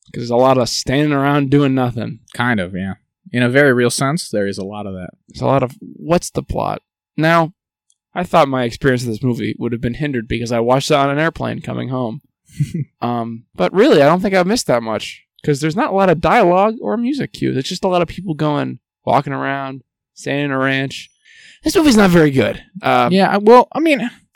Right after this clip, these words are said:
Speaker 2: maybe it's not fair to say that it's not very good, but we didn't like it very much.
Speaker 1: No, not really.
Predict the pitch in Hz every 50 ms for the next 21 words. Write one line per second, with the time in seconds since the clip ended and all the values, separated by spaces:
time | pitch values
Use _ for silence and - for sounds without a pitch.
0 | - _ _ - 269 349 440 440 330 202 165 - - 160 143 - - - 147 139
1 | 127 - - 147 127 120 107 104 - 143 131 117 107 113 101 101 95 110 110 113
2 | 113 117 - 123 - 208 262 285 262 180 131 113 107 107 104 - 95 - - 95
3 | 95 92 90 92 92 90 - - - - - 139 135 127 113 110 117 131 131 123
4 | 113 120 110 104 98 113